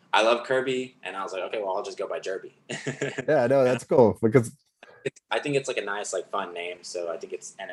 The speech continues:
Speaker 1: I think it's memorable too. So I was like, and I, I had thought about a name forever,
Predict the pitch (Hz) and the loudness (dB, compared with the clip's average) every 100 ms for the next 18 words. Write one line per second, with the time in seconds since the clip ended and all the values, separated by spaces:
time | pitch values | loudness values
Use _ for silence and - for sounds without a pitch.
0 | - 101 123 107 101 107 113 110 113 110 | -12 -6 -6 -6 -8 -6 -4 -2 -2 -4
1 | 110 107 - 98 90 92 90 82 78 - | -8 -8 -6 -4 -2 -2 -4 -8 -8 -8
2 | 113 117 110 123 123 104 110 104 101 90 | -6 -4 -2 -2 0 -2 -2 -2 -4 -6
3 | - _ 90 92 101 107 95 82 - 98 | -10 _ -14 -12 -10 -10 -10 -10 -4 -4
4 | 110 113 110 | -2 -6 -8